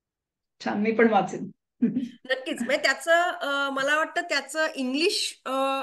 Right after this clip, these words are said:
Speaker 2: आहे अव्हेलेबल, पण, अ, ते मराठीतनं मी वाचल्यामुळे कुठेतरी मी मराठीशी जास्त कनेक्ट झाले त्या पुस्तकात. त्या
Speaker 1: हम्म,
Speaker 2: भाषेत
Speaker 1: बरोबर.
Speaker 2: त्या काळात ते वाचलेलं असतं ना, त्यामुळे ते जास्त, अ, आपल्यावर एक, अ, राहतं लाईफलाँग आपल्यासोबत.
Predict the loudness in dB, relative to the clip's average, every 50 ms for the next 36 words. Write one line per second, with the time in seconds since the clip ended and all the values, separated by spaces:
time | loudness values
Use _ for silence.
0 | -2 -2 -2 -2 -2 0 0 0 -2 -2 -6 -16 _ _ _ _ _ _ _ _
1 | -4 -2 0 0 0 -2 -2 -2 -2 -4 -2 0 0 0 2 2 2 2 2 2
2 | 0 0 -2 -4 -8 -18 _ _ _ _ _ _ -4 -2 0 2 2 2 2 2
3 | 2 2 0 0 0 -2 0 2 2 2 2 2 2 0 0 0 2 2 0 0
4 | 0 -4 -4 -4 -4 -4 -2 -2 -2 0 0 2 2 2 2 2 0 -4 -4 -2
5 | 0 0 -2 -2 -2 -4 -4 -2 0 4 4 2 2 0 -6 -6 -6 -6 -6 -6
6 | -6 -6 -6 -8 -12 -10 -10 -10 -10 -12 -14 -12 -6 -4 -2 -2 0 0 0 0
7 | 2 2 2 2 2 4 4 4 4 4 2 2 2 0 0 0 0 2 2 2
8 | 0 0 -2 -2 0 0 0 -2 -2 -4 -6 -6 -4 -4 -4 -4 -4 -4 -2 -4
9 | -4 -4 -6 -4 -4 -4 -4 -4 -4 -2 -2 0 0 -2 -4 -6 -8 -10 -8 -6
10 | -6 -6 -4 -2 -2 -2 -2 -2 -6 -8 -10 -10 -6 -4 -2 -2 -2 -2 -4 -4
11 | -6 -6 -4 0 0 2 2 2 -2 -4 -6 -6 -8 -8 -6 -6 -8 -8 -8 -10
12 | -10 -10 -12 -12 -12